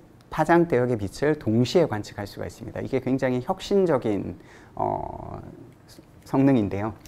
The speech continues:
이렇게 함으로써 가장 이런 밀리미터 파장에서의 전파 간첩-, 전파 간섭계 관측에서 가장 어려운 점 중에 하나가 대기, 지구 대기를 통과해서 막 이렇게 구름이나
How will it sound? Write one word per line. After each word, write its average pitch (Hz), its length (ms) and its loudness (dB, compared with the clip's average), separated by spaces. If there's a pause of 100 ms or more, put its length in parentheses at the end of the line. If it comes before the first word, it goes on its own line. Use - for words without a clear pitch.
(440)
이렇게 190 320 6
함으로써 160 760 0 (840)
가장 190 800 6
이런 156 320 6
밀리미터 165 520 6
파장에서의 139 840 2
전파 113 340 0
간첩-, 143 480 0 (320)
전파 117 480 0
간섭계 135 420 0
관측에서 120 520 -2
가장 160 400 4
어려운 143 340 4
점 113 220 0
중에 120 240 -2
하나가 113 500 -4 (400)
대기, 113 500 2 (180)
지구 156 280 2
대기를 131 420 2
통과해서 143 920 2
막 113 160 -2
이렇게 110 180 -6
구름이나 113 800 0